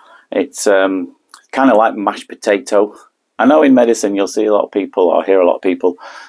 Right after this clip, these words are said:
that describe these things in food analogies. Um, and you say, "Why, why do you always compare things to food?" Um, I, I mean, it's, it's easily identifiable and people can recognise something.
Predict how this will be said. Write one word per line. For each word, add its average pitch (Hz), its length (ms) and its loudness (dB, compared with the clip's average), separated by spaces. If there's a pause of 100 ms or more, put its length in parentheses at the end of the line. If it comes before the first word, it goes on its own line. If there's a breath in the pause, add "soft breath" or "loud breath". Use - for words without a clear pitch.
(140)
that 117 120 0
describe 98 540 -2
these 98 300 -2
things 95 520 -2
in 95 400 -4
food 120 400 0
analogies. 131 640 2 (540 soft breath)
Um, 110 540 0
and 104 100 -4
you - 60 -10
say, - 140 -16 (120)
"Why, 95 220 -10
why 123 160 -6
do 135 60 -10
you 143 80 -2
always 135 140 0
compare 135 300 0
things 110 280 -6
to 110 100 -4
food?" 107 420 0 (420 loud breath)
Um, 107 540 0
I, 110 140 2
I 123 80 2
mean, 143 180 4
it's, - 240 -2
it's - 180 -2
easily 156 240 2
identifiable 123 880 0
and 92 120 -16
people 104 380 -6
can 95 300 -4
recognise 101 580 -4
something. 87 480 -4